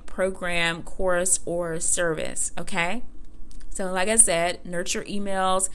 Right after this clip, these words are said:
essentially they are important for, you know, driving your brand's message home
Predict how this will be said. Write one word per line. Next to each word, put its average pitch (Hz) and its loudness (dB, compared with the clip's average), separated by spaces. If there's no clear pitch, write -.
essentially 196 4
they 190 -2
are 175 2
important 185 2
for, 175 0
you - -8
know, 170 -8
driving 185 -2
your 202 -4
brand's 175 -2
message - 0
home 202 -2